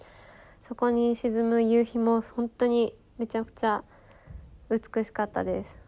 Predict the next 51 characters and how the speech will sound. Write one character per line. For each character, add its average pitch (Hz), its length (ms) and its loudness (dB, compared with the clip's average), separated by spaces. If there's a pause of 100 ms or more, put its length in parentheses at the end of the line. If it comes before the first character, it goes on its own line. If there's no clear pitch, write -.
(240)
も 208 80 -6
う 202 60 -2
ね、 190 340 -4
夕 226 100 4
日 262 140 2
が 254 160 8
美 247 280 -2
し - 40 -4
す - 200 -6
ぎ 220 120 2
て、 196 480 0 (760)
写 220 140 -8
真 233 280 2
を 226 40 2
何 226 180 0
枚 233 120 2
も 185 100 -2
何 214 180 0
枚 226 140 2
も 190 100 -2
撮 - 120 -6
り 180 100 -2
ま 180 120 -2
し - 80 -10
た。 - 140 -8 (1160)
<laughs> - 1200 -20
そ 208 140 -2
う。 190 200 -4 (400)
で 220 80 2
も 220 80 4
ね、 214 300 2
あ 214 140 0
の 202 520 0
ー、 - 20 -10 (720)
景 285 220 4
観 285 200 4
が 294 80 6
す 277 140 2
ご 285 120 8
い 233 80 10
美 214 280 2
し - 100 -4
い 254 60 6
ん 233 40 2
だ 220 80 0
け 196 120 0
ど、 208 400 6 (380)
美 285 320 2
し 320 140 4
い 285 40 4
分、 214 640 2